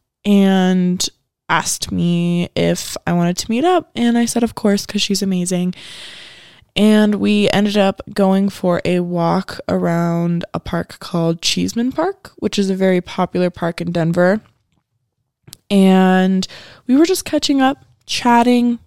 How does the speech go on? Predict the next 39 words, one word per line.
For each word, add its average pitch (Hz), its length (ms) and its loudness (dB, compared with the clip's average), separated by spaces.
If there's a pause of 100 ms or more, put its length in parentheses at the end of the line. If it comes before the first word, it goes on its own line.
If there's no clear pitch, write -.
(140)
seeing 226 400 2
what 226 180 2
was 220 200 0
new 208 240 4
with 208 180 0
everyone. 202 760 2 (100)
And 190 540 4 (880)
we 202 160 -2
started 202 380 2 (100)
talking 185 500 0
about 170 500 0 (1900)
her 220 140 -2
father, - 460 0 (160)
well, 202 300 4
our 208 140 4
fathers. - 640 -2
And 202 200 2
we 185 80 0
got 185 180 2
on 190 60 -2
the 202 80 -4
subject 175 720 -2 (160)
of, 175 800 -2
you 214 100 0
know, 180 320 -2 (840)
how 196 200 0
they're 196 140 0
doing, 180 500 0
how 190 200 -2
we're 180 160 0
doing 180 300 -2
with 156 180 -4
them, 165 280 -2
and 175 140 0
our 175 140 -4
relationships 175 640 -4
with 180 120 -6
them. 170 320 0
And 175 220 -2